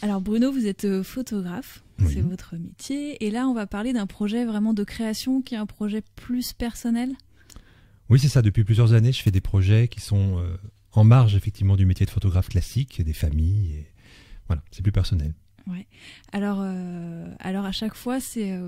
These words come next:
Speaker 1: peut-être pour donner aux, aux auditeurs, aux auditrices une idée de ce que c'est. Là, on n'est pas dans de la photo de reportage, on n'est pas dans de la photo en extérieur.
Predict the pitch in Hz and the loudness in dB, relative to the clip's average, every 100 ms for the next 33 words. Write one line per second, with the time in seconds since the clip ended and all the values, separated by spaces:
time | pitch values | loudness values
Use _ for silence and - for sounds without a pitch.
0 | 180 _ _ - - 254 233 202 202 214 | -12 _ _ -14 -10 -8 -4 -2 2 2
1 | 214 196 - 208 202 196 202 - 240 226 | 2 -2 -2 -2 -2 -2 -6 -4 -4 -2
2 | 202 190 190 - - 254 - - 208 202 | -4 -4 -8 -8 -4 -4 -6 -6 -2 2
3 | 220 208 247 220 202 214 196 190 196 233 | 0 0 -2 -2 -6 -8 -6 -6 -2 -2
4 | 208 196 220 220 202 196 - 190 196 202 | -2 -4 -4 -4 -4 -6 -8 -8 -6 -4
5 | 185 180 185 185 - 247 254 254 233 208 | -4 -6 -8 -12 -10 -8 -6 -6 -6 -6
6 | 202 240 233 208 196 - 202 202 196 190 | -6 -6 -4 -4 -6 -8 -8 -4 -4 -4
7 | - 190 208 | -6 -8 -8